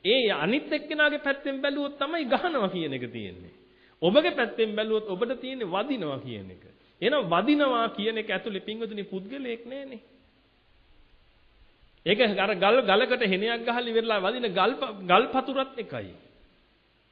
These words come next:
තව මිනිස්සෙක් ගහන එකත් එකයි.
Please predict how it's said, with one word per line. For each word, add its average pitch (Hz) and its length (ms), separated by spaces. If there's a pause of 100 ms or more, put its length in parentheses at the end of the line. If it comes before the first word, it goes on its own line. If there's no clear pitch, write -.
(880)
තව 208 160
මිනිස්සෙක් 262 540
ගහන 262 260
එකත් 214 320
එකයි. 107 400